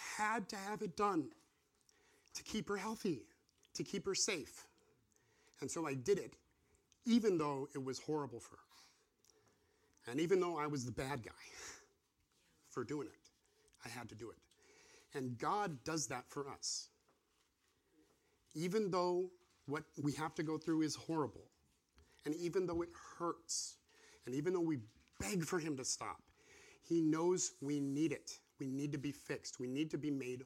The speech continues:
whole. And so he helps us to do that, even when it really hurts.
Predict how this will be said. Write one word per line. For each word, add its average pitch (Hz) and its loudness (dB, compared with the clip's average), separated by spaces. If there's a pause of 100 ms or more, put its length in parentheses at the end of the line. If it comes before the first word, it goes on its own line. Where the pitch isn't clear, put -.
(100)
whole. 156 -6 (2000)
And 117 -6
so - -2
he 143 -6
helps 165 -6
us 117 -8
to 113 -12
do 117 -10
that, 85 -14 (760)
even 143 -2
when 139 -2
it 123 -6 (460)
really 92 -8
hurts. - -12